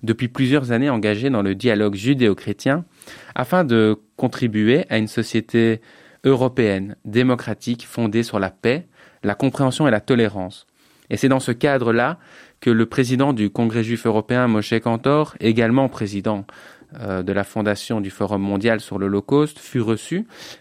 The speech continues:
par le pape François au Vatican en janvier deux mille dix-sept, initiant une série de rencontres entre les deux hommes. En janvier, euh, de l'année passée, Moshe Kantor a remis au pape François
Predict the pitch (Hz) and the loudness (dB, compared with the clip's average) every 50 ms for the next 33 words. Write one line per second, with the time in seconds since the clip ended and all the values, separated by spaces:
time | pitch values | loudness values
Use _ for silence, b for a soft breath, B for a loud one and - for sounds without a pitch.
0 | B B - - 123 131 131 117 104 104 - 131 123 - - - 104 101 - - | B B -4 -2 -2 0 0 0 -2 0 0 -2 -4 -4 -6 -10 -10 -8 -6 -6
1 | 127 - - 107 95 104 98 - - - 85 - - 110 123 131 _ - 117 107 | -6 -6 -6 -6 -6 -6 -8 -8 -10 -14 -12 -8 -8 -8 -8 -8 _ -12 -12 -10
2 | 101 104 101 98 98 110 107 98 95 95 92 92 87 92 92 - - 95 - _ | -8 -8 -8 -6 -4 -4 -4 -4 -4 -4 -4 -4 -6 -8 -8 -8 -10 -12 -12 _
3 | - _ B B B B B B B B B B B B 147 151 147 143 131 120 | -20 _ B B B B B B B B B B B B 4 6 6 6 6 4
4 | 123 - - 113 113 120 - - 120 110 - - 104 95 117 120 120 101 92 87 | 2 0 -2 0 0 0 0 0 -2 -2 -2 -2 -2 -2 -2 -2 -4 -4 -6 -8
5 | - - 95 101 110 - _ - 117 107 - - 95 92 82 90 92 87 87 90 | -10 -10 -12 -12 -12 -12 _ -6 -6 -4 -4 -4 -6 -4 -4 -6 -8 -8 -8 -8
6 | 87 85 - - _ _ _ _ _ _ _ _ _ _ _ _ _ - - _ | -10 -10 -12 -14 _ _ _ _ _ _ _ _ _ _ _ _ _ -14 -14 _
7 | _ _ - 110 107 107 104 95 107 107 101 95 - 110 110 110 110 107 104 101 | _ _ -2 0 2 2 2 2 0 0 0 0 0 2 4 4 4 4 4 4
8 | 95 95 95 90 87 92 95 95 95 95 - 104 92 - - 139 147 156 B B | 2 0 -2 -2 0 0 0 2 0 0 0 -2 -4 0 2 2 2 2 B B
9 | B B B B B B B B - 117 113 - 135 123 - 120 113 - - 131 | B B B B B B B B 0 0 2 2 -2 -2 0 -2 -2 0 2 2
10 | 135 131 120 104 98 110 107 104 104 107 107 104 - - - 101 - - - 127 | 2 2 0 -2 0 0 0 2 2 2 0 0 -2 -2 -2 -4 -2 -2 -4 -4
11 | - - - - 101 95 - - 98 101 107 120 | -4 -6 -8 -8 -8 -8 -4 -2 -2 -2 -2 -4